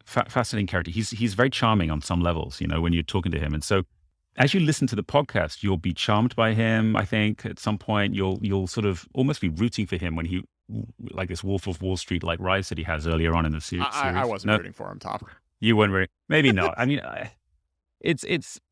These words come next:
Speaker 1: yes, uh, it's, uh, at least, okay, the, I think, I think what you could say is at least you don't hate him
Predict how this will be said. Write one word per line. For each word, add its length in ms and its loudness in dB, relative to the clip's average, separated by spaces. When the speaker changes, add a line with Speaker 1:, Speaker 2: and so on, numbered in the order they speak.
Speaker 1:
yes, 360 0
uh, 260 -6
it's, 360 -4
uh, 640 -6
at 120 4
least, 260 4
okay, 300 6
the, 240 2
I 20 4
think, 220 0
I 80 0
think 240 2
what 160 2
you 80 0
could 80 -4
say 100 -2
is 80 -2
at 80 -2
least 220 0
you 80 2
don't 200 2
hate 420 -4
him 420 -8